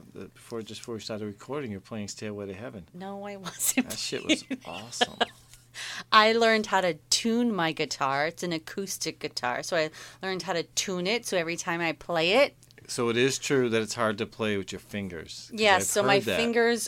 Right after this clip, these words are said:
Speaker 2: are, um, they're sore. My two, my pointer finger and my middle finger are, are sore right now, but I went online, looked up some stuff, and they said you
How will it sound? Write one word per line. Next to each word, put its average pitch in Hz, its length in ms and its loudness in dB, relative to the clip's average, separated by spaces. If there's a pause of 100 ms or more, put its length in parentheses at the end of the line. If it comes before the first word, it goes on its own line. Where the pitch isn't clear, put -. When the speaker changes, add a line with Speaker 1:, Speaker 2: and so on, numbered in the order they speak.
Speaker 2:
are, 196 680 4
um, 180 500 0 (300)
they're 202 120 0
sore. 196 600 4 (500)
My 180 180 -2
two, 180 240 -4
my 175 240 0
pointer 190 440 -4
finger 196 320 -4
and 185 80 -2
my 175 100 -2
middle 170 240 -2
finger 160 380 -4
are, 143 140 -2 (340)
are 160 100 -6
sore 170 400 -2
right 190 240 0
now, 233 300 0
but 175 260 2 (800)
I 175 120 2
went 196 200 0
online, 190 640 4
looked 185 220 0
up 196 120 0
some 190 160 -6
stuff, 180 340 0
and 175 100 -4
they 170 80 -2
said 170 240 -6
you 170 180 -6